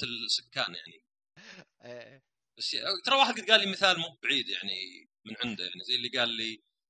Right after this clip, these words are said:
Speaker 1: إنه يوم جو موبايلي صار التصميم المباني عندنا أحسن. قلت: "إيش دخل؟" قال: "شوف قبل ما يجون عقب ما يجون."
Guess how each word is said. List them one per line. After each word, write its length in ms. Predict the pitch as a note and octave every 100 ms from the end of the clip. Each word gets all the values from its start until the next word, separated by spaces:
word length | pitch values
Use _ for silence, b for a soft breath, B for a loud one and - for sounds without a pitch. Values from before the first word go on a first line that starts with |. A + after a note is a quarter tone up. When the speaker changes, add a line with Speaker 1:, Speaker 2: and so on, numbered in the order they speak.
| _ _ -
Speaker 1:
إنه 140 | B2 B2
يوم 340 | C3 B2+ B2
جو 180 | C3 D#3+
موبايلي 840 | C#3+ C#3 D3 C#3 C3 D3+ D3+ - _
صار 400 | - - B2+ B2
التصميم 600 | A#2+ A#2 - - C3 B2+
المباني 880 | A#2+ A2 G#2+ G2+ G2+ A2 A2+ B2+ A#2
عندنا 260 | A2 A2+ A2+
أحسن. 300 | - - F2
قلت: 120 | -
"إيش 160 | -
دخل؟" 340 | - - G#2+ F2 _ _ _ _ -
قال: 100 | A3
"شوف 140 | C#4 - E3+
قبل 120 | D3
ما 240 | C3 A2+ - F#2
يجون 200 | A#2 E3+
عقب 200 | B2 B2+ A#2+
ما 60 |
يجون." 280 | A2 A2